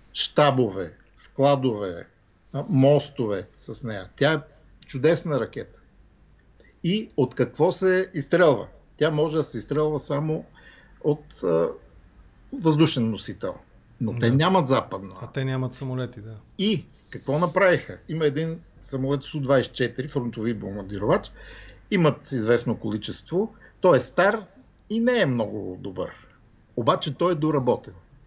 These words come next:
Speaker 1: И не е нужно да има чак такива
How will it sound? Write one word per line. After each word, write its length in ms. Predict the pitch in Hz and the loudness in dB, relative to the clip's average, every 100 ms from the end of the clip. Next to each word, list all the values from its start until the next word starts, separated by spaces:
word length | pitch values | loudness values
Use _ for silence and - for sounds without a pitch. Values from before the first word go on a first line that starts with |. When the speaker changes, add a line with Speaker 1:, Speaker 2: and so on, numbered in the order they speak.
| _ - - _ _ _ - | _ -20 -20 _ _ _ -4
Speaker 1:
И 80 | |
не 140 | 139 190 | 0 2
е 60 | |
нужно 380 | 185 180 185 190 | 4 2 2 0
да 220 | 151 156 165 | 2 4 4
има 220 | 185 170 | 4 0
чак 280 | - 185 - | 0 0 -2
такива 720 | 147 - 165 180 165 151 | -6 -4 2 6 6 4